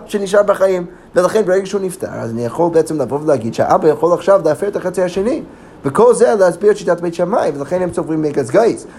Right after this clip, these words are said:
אבל שיטת בית הלל, מה הם יגידו? הם יגידו שכשהאבא הפר חצי ה-, את, את, את החצי שלו, הוא לא הפר מאה אחוז של החצי הראשון, הוא הפ-, הוא רק החליש את כל הנדר. עכשיו, מה הוא השאיר? הוא השאיר תפקיד... של החלשה של הבעל. עכשיו,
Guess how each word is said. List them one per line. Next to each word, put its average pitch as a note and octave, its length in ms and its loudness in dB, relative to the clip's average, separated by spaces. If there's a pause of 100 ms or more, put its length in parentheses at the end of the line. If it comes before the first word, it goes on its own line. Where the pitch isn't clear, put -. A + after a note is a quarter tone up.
(160)
אבל C3+ 260 4
שיטת E3+ 300 2
בית E3 220 0
הלל, E3+ 200 4
מה F3 140 0
הם G#3 100 0
יגידו? A2+ 280 -6
הם B2+ 100 -6
יגידו F3 320 -6
שכשהאבא D#3 800 0
הפר C#3 300 -2
חצי D#3 300 -2
ה-, C#3 80 0
את, C3+ 340 -2
את, - 200 -8
את A#2+ 120 -4
החצי D#3+ 280 -2 (180)
שלו, F3+ 500 2 (260)
הוא D#3 120 0
לא B3 180 6 (140)
הפר D#3 440 2 (340)
מאה E3+ 300 2
אחוז E3 220 -2
של D3+ 120 -2
החצי C#3+ 280 -4
הראשון, A#2+ 420 -8 (260)
הוא G#3+ 140 6
הפ-, G3 200 2
הוא F#3 260 0
רק G#3 180 0
החליש G#3+ 480 -6
את G3 80 -4
כל G#3+ 240 2
הנדר. G#3+ 320 0 (120)
עכשיו, B2 240 -6 (360)
מה C#3 80 2
הוא F#3 220 4
השאיר? A2+ 380 -6
הוא D3+ 100 -4
השאיר F#3 300 -4
תפקיד... A3 500 0 (380)
של - 140 0
החלשה F3+ 840 0
של G3 180 0
הבעל. F3 400 2
עכשיו, A#2+ 240 -6